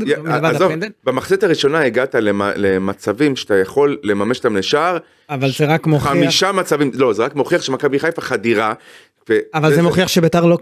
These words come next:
Speaker 2: נבהלה, הם עמדו בפרץ, מה שנקרא,
Speaker 1: לא, אבל
Speaker 2: עמדו תחת
Speaker 1: מאידך,
Speaker 2: הלחץ.
Speaker 1: מאידך, מה ש-, ב-, כאילו, ביתר הזמינה את מכבי חיפה לשליש הראשון שלה,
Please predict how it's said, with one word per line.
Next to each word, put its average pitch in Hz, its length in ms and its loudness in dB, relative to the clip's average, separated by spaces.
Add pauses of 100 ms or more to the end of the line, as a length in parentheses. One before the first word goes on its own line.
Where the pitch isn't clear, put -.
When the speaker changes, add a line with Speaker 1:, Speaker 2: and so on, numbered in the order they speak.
Speaker 2:
נבהלה, 165 720 4
הם 143 180 2
עמדו 139 260 4
בפרץ, 160 600 0
מה 127 100 -4
שנקרא, 123 580 -2
Speaker 1:
לא, 117 140 2
אבל 98 140 2
Speaker 2:
עמדו 170 160 4
תחת 120 240 2
Speaker 1:
מאידך, 143 140 0
Speaker 2:
הלחץ. 135 840 -2
Speaker 1:
מאידך, 127 480 -2
מה 117 100 -2
ש-, 120 120 -2 (340)
ב-, 120 80 2 (420)
כאילו, 98 160 -6
ביתר 143 340 0 (120)
הזמינה 113 360 0
את 123 40 0
מכבי 120 280 -2
חיפה 156 440 -2 (320)
לשליש - 840 -4
הראשון 104 420 -2
שלה, 143 360 0